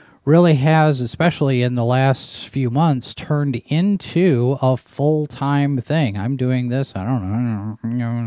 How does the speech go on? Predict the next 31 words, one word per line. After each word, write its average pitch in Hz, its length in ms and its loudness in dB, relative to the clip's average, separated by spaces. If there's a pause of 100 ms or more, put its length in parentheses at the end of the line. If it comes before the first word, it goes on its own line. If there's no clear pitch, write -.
nine 113 920 -6
to 113 600 -6 (1160)
two 147 180 4
o'clock 135 260 2
in 143 60 0
the 127 60 0
morning. 135 420 -4 (540)
So, 98 640 -2 (240)
um, 98 480 -4 (880)
it 123 200 -4
makes 147 300 -2
for - 220 -10
interesting 160 640 -2
office 143 500 -2
hours, 101 460 -4
that's - 320 -6
for - 220 -12
sure. - 480 -14 (600)
Um, 87 640 -4
so 98 460 0 (560)
I 180 100 4
was 185 260 2
looking 190 720 0
now. 151 180 0
One 180 200 2
of 220 80 2
the, 165 140 2
one 156 320 2
of 170 180 4
the 139 100 4
very, 147 460 2